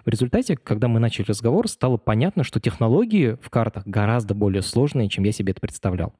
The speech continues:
и гораздо более интересные. И мы проговорили про них огромное количество времени, и вот вы сейчас это все прослушали. Про деньги мы, конечно, с Юрой потом тоже поговорили.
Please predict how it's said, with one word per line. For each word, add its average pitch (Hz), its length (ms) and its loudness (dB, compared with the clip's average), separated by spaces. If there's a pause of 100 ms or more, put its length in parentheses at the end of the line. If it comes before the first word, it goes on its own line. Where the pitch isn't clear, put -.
(200)
и 123 60 -8
гораздо 117 280 0
более 107 200 2
интересные. 101 600 -2 (340)
И 113 60 -2
мы 147 120 4
проговорили 117 440 0
про 107 140 0
них 127 180 -2
огромное 120 480 2
количество 101 380 -2
времени, 156 360 2
и 98 40 2
вот 98 160 -2
вы 143 100 2
сейчас - 320 -2
это - 100 -12
все - 140 -2
прослушали. 92 540 -4 (100)
Про 117 160 2
деньги 220 280 2
мы, 135 120 4
конечно, 135 280 0
с - 40 0
Юрой 151 180 2
потом - 260 -2
тоже 120 260 0
поговорили. 101 520 -4